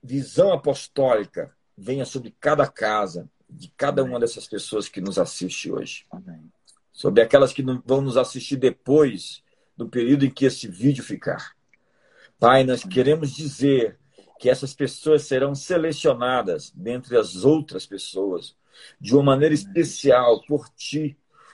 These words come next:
Speaker 1: O Senhor
Speaker 2: Amém.
Speaker 1: vai cuidar delas de maneira customizada no meio da
Speaker 2: Amém.
Speaker 1: crise. E o Senhor
Speaker 2: Amém.
Speaker 1: vai fazer diferença entre elas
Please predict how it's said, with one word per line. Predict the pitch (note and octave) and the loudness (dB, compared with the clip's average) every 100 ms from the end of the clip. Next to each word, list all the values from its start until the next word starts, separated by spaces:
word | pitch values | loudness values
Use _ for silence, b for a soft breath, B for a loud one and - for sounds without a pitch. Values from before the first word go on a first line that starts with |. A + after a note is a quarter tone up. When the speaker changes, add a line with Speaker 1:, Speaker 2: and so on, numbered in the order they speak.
| b | b
Speaker 1:
O | B2+ | -10
Senhor | - C#3+ | -2 2
Speaker 2:
Amém. | D3 | 6
Speaker 1:
vai | D#3 | 4
cuidar | - C#3+ C#3+ D3 C3 - | 2 4 4 4 -2 -14
delas | G2+ C#3 D3+ B2 G#2 - | -4 0 2 0 -2 -10
de | - A2 | -18 -12
maneira | C3 C3 A#2+ C#3+ D3+ C3+ A#2+ - _ _ _ | -8 -6 -2 4 6 4 2 -6 _ _ _
customizada | - A#3 - - - F3 E3 B2 - A2+ G#2 F#2+ F#2 | -10 -10 -10 -12 -4 -4 -4 -8 -4 -2 -2 -2 -6
no | E2+ A2 | -6 -8
meio | F#2+ G#2 A#2+ A#2+ | -8 -4 -2 -2
da | G#2 | -4
Speaker 2:
Amém. | G#2 G2+ | -4 -8
Speaker 1:
crise. | G2 F2 - - - _ _ - - | -8 -8 -10 -18 -20 _ _ -20 -6
E | B2 | -4
o | |
Senhor | - C#3 | 2 4
Speaker 2:
Amém. | D3 D3 | 6 6
Speaker 1:
vai | |
fazer | D3 C3 C#3 | 4 4 2
diferença | C3 C#3+ C3+ D3 C#3+ C3 | 0 2 2 0 -2 -4
entre | B2+ B2+ A2+ A2 G#2+ | -6 -8 -8 -6 2
elas | B2+ E3 F#3 F3 - | 4 4 0 -6 -8